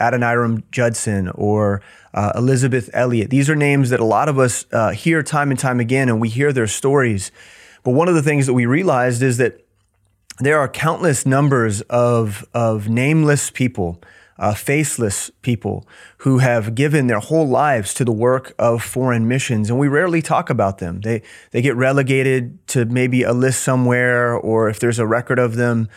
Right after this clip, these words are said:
uh, you know, maybe it's a tombstone.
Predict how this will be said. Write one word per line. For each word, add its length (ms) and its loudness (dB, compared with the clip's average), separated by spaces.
uh, 400 -2
you 140 -2
know, 180 -2
maybe 300 0
it's 180 -4
a 60 -4
tombstone. 680 -6